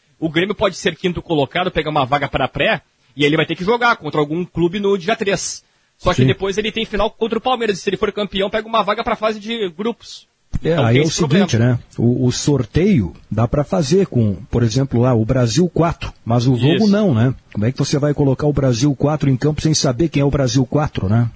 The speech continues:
Speaker 2: É,
Speaker 1: E a
Speaker 2: porra.
Speaker 1: ideia, Gabardo,
Speaker 2: <laughs>
Speaker 1: é que esse sorteio ocorra no dia primeiro de fevereiro, o sorteio da Libertadores de dois mil e vinte e um. E como o Campeonato Brasileiro não vai ter acabado, a gente só vai ter um brasileiro certo, que vai ser Palmeiras ou Santos,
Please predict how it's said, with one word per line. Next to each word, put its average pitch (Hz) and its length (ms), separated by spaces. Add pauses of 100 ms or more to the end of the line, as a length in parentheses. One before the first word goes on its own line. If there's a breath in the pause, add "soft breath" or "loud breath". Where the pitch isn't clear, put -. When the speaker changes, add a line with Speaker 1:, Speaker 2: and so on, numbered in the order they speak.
(140)
Speaker 2:
É, 101 220
Speaker 1:
E 107 100
a 110 80
Speaker 2:
porra. 113 120
Speaker 1:
ideia, 123 240
Gabardo, 123 500
Speaker 2:
<laughs> - 20
Speaker 1:
é 120 120
que - 120
esse 127 140
sorteio 143 440
ocorra 143 340
no 139 100
dia 127 220
primeiro 147 520
de 156 140
fevereiro, 147 640
o 110 80
sorteio 139 460
da 135 160
Libertadores 135 640
de 143 100
dois 135 240
mil 165 300
e 185 100
vinte 175 280
e 180 60
um. 135 180 (460 soft breath)
E 131 120
como 208 280
o 233 60
Campeonato 180 400
Brasileiro 147 460
não 131 160
vai 135 120
ter 143 120
acabado, 131 480
a 143 40
gente 139 200
só 139 180
vai 135 160
ter 147 420
um 160 140
brasileiro 143 480
certo, 143 460
que 143 80
vai 131 100
ser - 120
Palmeiras 131 460
ou 127 120
Santos, - 520